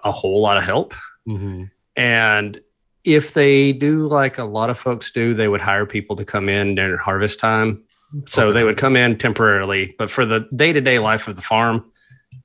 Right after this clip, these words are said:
Speaker 1: um, you can get by with three people.
Speaker 2: Okay. This also felt like one of those California, like, farm, farms that used to be a real farm, and then the movie studios bought them out, and, like, they use it for filming.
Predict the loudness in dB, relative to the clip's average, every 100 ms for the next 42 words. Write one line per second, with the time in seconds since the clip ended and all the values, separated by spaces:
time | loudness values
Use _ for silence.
0 | -2 0 0 -2 -8 -4 0 0 0 -2
1 | -4 -10 -10 -8 -8 -10 _ _ _ -12
2 | -6 -4 -4 -8 _ _ _ _ _ _
3 | _ _ _ _ _ _ -6 0 2 2
4 | 0 0 0 0 0 0 0 -2 0 0
5 | -2 -6 -4 -4 -4 -2 0 2 -2 -8
6 | _ _ -2 0 2 0 0 -2 0 0
7 | 0 -2 0 0 0 -4 -8 _ _ _
8 | _ -2 2 2 2 2 2 0 0 0
9 | 2 2 0 -2 0 0 2 2 -2 -4
10 | -6 -6 -6 -6 -4 -4 -6 -4 -4 -2
11 | -2 -2